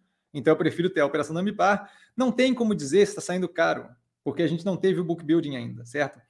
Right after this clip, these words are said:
O processo de book building, eu não sei se vocês viram durante esse ano,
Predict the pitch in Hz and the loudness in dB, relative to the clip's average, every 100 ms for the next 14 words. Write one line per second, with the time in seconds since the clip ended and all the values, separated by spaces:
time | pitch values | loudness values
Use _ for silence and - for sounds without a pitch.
0 | _ _ _ 160 190 170 220 233 185 175 | _ _ _ 0 4 4 4 4 2 -2
1 | 170 175 165 202 180 156 165 175 147 151 | -2 0 0 0 -4 -4 -2 0 2 2
2 | 165 147 147 156 - 190 202 151 | 0 0 0 -2 -2 2 2 0